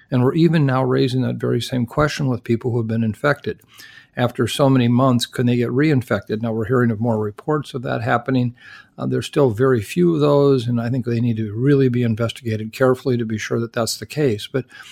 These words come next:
imagine if we end up finding that this illness is not going to go away through the concept of what we call herd immunity, where you have a substantial number of people in the community infected, recover,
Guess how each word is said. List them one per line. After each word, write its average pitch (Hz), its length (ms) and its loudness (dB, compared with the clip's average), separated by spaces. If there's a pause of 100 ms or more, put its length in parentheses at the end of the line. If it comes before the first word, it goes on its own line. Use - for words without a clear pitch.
(220)
imagine 131 720 2 (180)
if 123 140 -4
we 143 180 -2
end 151 180 2
up 131 180 0
finding 135 520 2
that 117 280 -4 (400)
this 135 200 -2
illness 139 460 0
is 156 240 2
not 120 260 -4
going 117 260 0
to 120 100 -6
go 120 160 0
away 113 580 -2 (300)
through 127 160 -2
the 117 60 -2
concept 123 580 0
of 113 60 -4
what 117 60 -4
we 113 60 -8
call 107 240 -4
herd 127 240 4
immunity, 117 520 2 (100)
where 117 160 -2
you 113 140 -2
have 107 240 -4
a - 200 -14
substantial 131 640 0
number 117 300 2
of 92 80 -8
people 131 300 -2
in 117 60 2
the 107 80 -2
community 123 540 2
infected, 117 640 -2 (760)
recover, 123 640 0